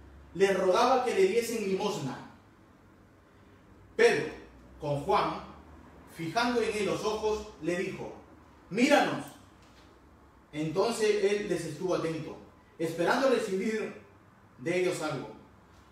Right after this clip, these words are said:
Mas Pedro dijo: "No tengo plata ni oro, pero lo que tengo te doy.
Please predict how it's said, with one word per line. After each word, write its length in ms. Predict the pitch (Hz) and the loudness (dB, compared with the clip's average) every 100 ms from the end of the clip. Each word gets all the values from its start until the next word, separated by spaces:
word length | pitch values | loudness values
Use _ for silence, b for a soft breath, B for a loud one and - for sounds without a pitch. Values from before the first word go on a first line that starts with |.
| - | -10
Mas 380 | 156 208 220 - | 0 0 0 0
Pedro 320 | 214 214 196 | 2 2 2
dijo: 420 | 190 185 - 107 - - - - - - - | 0 -2 -8 -14 -16 -20 -20 -20 -20 -20 -8
"No 360 | 151 185 208 | -4 0 0
tengo 500 | 208 214 208 190 190 | 0 0 2 2 0
plata 460 | 185 196 202 196 175 | 2 2 2 0 -4
ni 80 | 170 | 0
oro, 360 | 180 151 - - - - - - | 0 0 -4 -8 -18 -20 -20 -4
pero 200 | 165 165 | -2 0
lo 100 | 165 | 0
que 80 | |
tengo 400 | 156 180 196 190 | -2 -4 -2 0
te 160 | 180 165 | 0 0
doy. 320 | 170 151 120 | -2 -2 -4